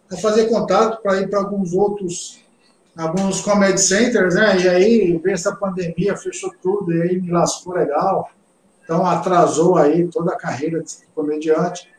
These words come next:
Shows de música já fiz, já abri vários shows pra, é, pra, pra bandas gospels, né? Já fiz vários shows, já abri pro Brother Semion, o, é, Frutos do Oliveira, Lobo Heart e Companhia,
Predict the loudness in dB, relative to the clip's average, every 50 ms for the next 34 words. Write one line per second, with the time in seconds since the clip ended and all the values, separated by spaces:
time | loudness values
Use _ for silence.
0 | _ _ _ _ _ _ _ -10 -8 -4 0 4 4 6 6 6 6 6 6 6
1 | 8 6 6 6 4 4 2 0 2 2 2 4 6 4 4 4 2 0 0 2
2 | 2 4 2 2 2 4 4 4 4 4 2 0 2 2 2 4 4 2 0 -2
3 | -4 -4 -2 0 0 0 0 -2 -4 -4 -2 -2 -2 -2 -6 -10 _ _ _ _
4 | _ _ _ 0 2 4 4 4 2 0 -4 -6 -8 -12 -14 -18 _ _ _ _
5 | _ _ _ _ _ _ _ _ _ 0 0 0 0 0 0 0 2 2 2 2
6 | 4 2 2 4 4 6 6 6 6 4 4 2 -2 -2 -2 0 0 -2 -2 -4
7 | -6 -10 _ _ _ _ _ _ _ -10 -6 -6 -4 -2 -4 -4 -4 -4 -2 0
8 | 2 2 2 2 2 2 2 2 2 4 2 2 2 0 -2 -6 -8 -6 0 2
9 | 2 2 2 0 -2 -2 0 0 2 2 4 4 4 4 4 4 4 2 0 -4
10 | -10 _ _ _ -20 _ _ -8 -2 2 2 4 6 6 6 6 6 4 4 2
11 | -2 -4 -8 -10 -14 -18 -20 _ _ _ _ 0 2 4 4 4 4 2 0 0
12 | 0 -2 -2 -4 -4 -6 -6 -8 -10 -10 -4 -2 -2 -2 0 0 2 6 6 6
13 | 6 4 4 2 4 6 8 8 8 6 6 4 4 4 4 2 2 2 4 4
14 | 4 4 4 2 -2 -6 -8 -6 -4 -2 -2 -2 -2 -2 0 2 2 4 2 2
15 | -2 -4